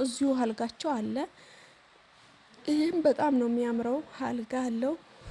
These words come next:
ቁም ሳጥን አሁን ሱቅ ላይ ለማምጣት ስለማይመቸኝ ነው እንጂ የራሱ ቁም ሳጥን አለው ማለት ነው። በምፈልጉት ሳይዝ የራሱ ኮስሞ የራሱ ቁም ሳጥን በጣም ነው የሚያምረው። በነገራችን ላይ ጠቅላላ ቅብ ነው። የእሱ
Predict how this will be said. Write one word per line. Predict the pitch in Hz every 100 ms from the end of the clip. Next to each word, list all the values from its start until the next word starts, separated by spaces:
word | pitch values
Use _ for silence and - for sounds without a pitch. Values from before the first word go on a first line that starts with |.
| - -
ቁም | - 262
ሳጥን | 262 247 -
አሁን | 247 285 320
ሱቅ | - -
ላይ | 247 233
ለማምጣት | 240 240 240 - 254
ስለማይመቸኝ | 247 254 247 240 254 - 285
ነው | 359
እንጂ | 349
የራሱ | 240 226 -
ቁም | - 254
ሳጥን | 254 277 294 294 - - - - - - - - - - - -
አለው | 240 247 285
ማለት | 247 226 240
ነው። | 240
በምፈልጉት | 240 254 - 226 226 214 320 -
ሳይዝ | - - 220 208 - - - - - - - - - - - - - - -
የራሱ | 247 254 254 254
ኮስሞ | 269 262 311
የራሱ | 294 233 233 -
ቁም | 233
ሳጥን | 220 254 - 240
በጣም | 254 277 269 359
ነው | 330
የሚያምረው። | 254 247 233 233
በነገራችን | 240 240 240 254 - 277
ላይ | 381 - - - - -
ጠቅላላ | 294 240 247 247 302 -
ቅብ | - 254 240
ነው። | 233 339 508 - - -
የእሱ | 254 277